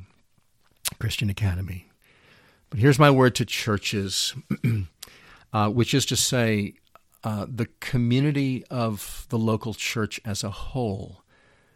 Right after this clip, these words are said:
Friends, providing a Christian education for the children of our churches is going to require financial support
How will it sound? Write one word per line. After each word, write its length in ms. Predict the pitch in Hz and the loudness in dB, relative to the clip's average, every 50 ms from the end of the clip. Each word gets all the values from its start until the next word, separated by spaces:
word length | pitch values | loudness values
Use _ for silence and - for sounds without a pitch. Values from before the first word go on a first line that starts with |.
| _ _ _ _ _ _ _ _ _ | _ _ _ _ _ _ _ _ _
Friends, 380 | _ - - 147 135 131 117 - | _ -4 0 2 2 4 2 2
providing 480 | - - 131 113 127 131 143 156 135 | 0 0 2 2 2 2 2 2 0
a 40 | 117 | -2
Christian 300 | - - 147 135 - 131 | -2 -2 -2 -2 0 0
education 480 | 120 110 117 - - 127 120 - 117 113 | -2 -2 -2 -2 -2 -2 -2 -2 -4 -6
for 100 | - 107 | -4 -4
the 80 | 101 | -6
children 380 | - - - - 131 131 135 123 | -6 -6 -4 -4 -2 -2 -2 -2
of 80 | 110 101 | -2 -2
our 80 | 104 | -4
churches 640 | - - - 113 104 - - - 90 87 87 - - - - | -4 -4 -4 -4 -4 -4 -4 -4 -4 -4 -4 -6 -8 -6 -2
is 640 | 131 123 131 139 147 156 156 156 151 - - - - _ - 110 95 90 | 2 4 4 4 4 4 2 2 0 -2 -4 -4 -8 _ -12 -10 -6 -2
going 440 | 110 107 110 120 131 143 156 156 | 0 2 2 2 0 0 -2 -2
to 200 | 156 - - 123 | -2 -4 -4 -2
require 840 | 92 98 95 - - - - - 113 98 90 92 95 95 95 90 92 - _ _ _ _ _ _ _ _ _ _ _ _ _ _ | -2 -2 -4 -6 -6 -8 -8 -6 -4 -4 -4 -4 -6 -8 -10 -12 -16 -20 _ _ _ _ _ _ _ _ _ _ _ _ _ _
financial 800 | - - - - - 113 107 98 98 98 110 120 - - 143 123 | -20 -14 -8 -2 0 2 2 2 2 2 2 0 0 -2 -2 -2
support 640 | - - - 120 - - 101 87 90 95 - - - | 0 -2 2 4 6 4 4 4 0 -6 -12 -16 -20